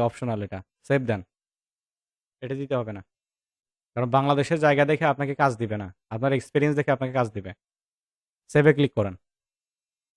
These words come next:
ওকে, then আবার ইয়েতে যান, হোমে ক্লিক করে দেখুন কত পার্সেন্ট আসছে।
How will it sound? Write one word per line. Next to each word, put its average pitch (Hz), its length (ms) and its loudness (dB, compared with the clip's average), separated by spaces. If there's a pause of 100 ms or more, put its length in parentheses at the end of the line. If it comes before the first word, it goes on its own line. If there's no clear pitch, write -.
(3500)
ওকে, 139 240 0
then 113 260 0
আবার 147 200 6
ইয়েতে 151 220 4
যান, 147 160 2 (280)
হোমে 143 180 4
ক্লিক 147 260 2
করে 147 160 4
দেখুন 143 320 0 (180)
কত 131 120 -2
পার্সেন্ট 135 360 0
আসছে। 135 220 -6